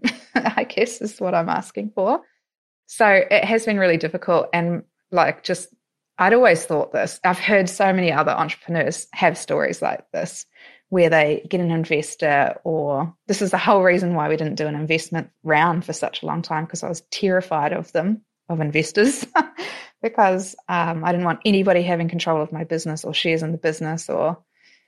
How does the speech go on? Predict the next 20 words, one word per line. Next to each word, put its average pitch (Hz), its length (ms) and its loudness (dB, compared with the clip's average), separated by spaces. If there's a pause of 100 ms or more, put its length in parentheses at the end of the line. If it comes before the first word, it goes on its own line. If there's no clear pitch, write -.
(460)
I 190 60 2
was 185 160 4
worried 202 240 6
about 185 220 4
going 180 200 4
to 185 80 -6
court 180 340 2
if 175 140 -2
I 170 140 2
spent 170 420 -2 (200)
two 196 180 0
dollars 175 300 0
on 170 80 -2
a 170 40 -4
coffee 180 360 -2
that 165 140 -2
wasn't 180 280 0
a 170 60 -4
business 170 400 -6
expense, - 480 -6